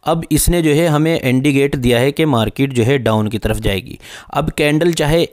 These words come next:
एक निकलो रेड या फिर जो है दो निकलो, लेकिन हमें एकदम से इसने इंडिकेटर जो है दे दिया है और उसी चीज़ को जो है हमने फॉलो करके यहाँ पे ट्रेडिंग की है। ये आप देख सकते हैं, यहाँ पे जो है मेरा प्रॉफिट हो चुका है।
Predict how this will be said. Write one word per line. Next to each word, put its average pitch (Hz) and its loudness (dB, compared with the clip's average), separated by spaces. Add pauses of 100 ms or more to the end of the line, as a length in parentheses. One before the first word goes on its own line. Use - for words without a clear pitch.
एक 127 2
निकलो 156 2
रेड 156 2 (280)
या 131 0
फिर 151 0
जो 147 2
है 147 2
दो 120 0
निकलो, 151 2 (300)
लेकिन 135 0
हमें 165 2 (240)
एकदम 131 0
से 180 2
इसने 151 0
इंडिकेटर 135 2
जो 127 0
है 135 2
दे 113 0
दिया 123 0
है 156 0 (400)
और 131 2 (100)
उसी 202 0
चीज़ 160 -2
को 165 0
जो 139 2
है 147 2
हमने 135 2
फॉलो 139 0
करके 147 -2
यहाँ 117 2
पे 143 0
ट्रेडिंग 123 0
की 107 -4
है। 92 -8 (380)
ये 127 0
आप 135 0
देख 117 -4
सकते - -4
हैं, 147 0
यहाँ 120 0
पे 123 0
जो 117 0
है 123 2
मेरा 120 2
प्रॉफिट 107 -2
हो 104 -4
चुका - -8
है। - -8